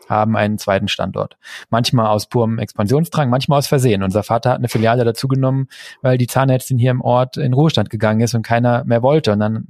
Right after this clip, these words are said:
hat er gesagt, „Na, kann ja die Patienten im Nachbarort jetzt nicht im Stich lassen, übernehme ich den Standort“, ne?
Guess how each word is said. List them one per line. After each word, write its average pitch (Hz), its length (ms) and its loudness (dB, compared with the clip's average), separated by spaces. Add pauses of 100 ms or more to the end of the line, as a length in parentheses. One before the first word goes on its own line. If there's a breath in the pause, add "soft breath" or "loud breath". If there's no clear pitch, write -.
(180)
hat 117 160 -2
er 123 80 -2
gesagt, 117 320 -2
„Na, 117 120 -4 (500)
kann 117 140 0
ja 117 60 2
die 117 100 0
Patienten 120 500 -2
im 117 60 2
Nachbarort - 460 0
jetzt - 140 -6
nicht 120 120 0
im 120 40 2
Stich - 240 -2
lassen, 139 340 0 (320 loud breath)
übernehme 110 320 2
ich - 60 -4
den 95 140 -8
Standort“, - 480 -6
ne? 180 180 2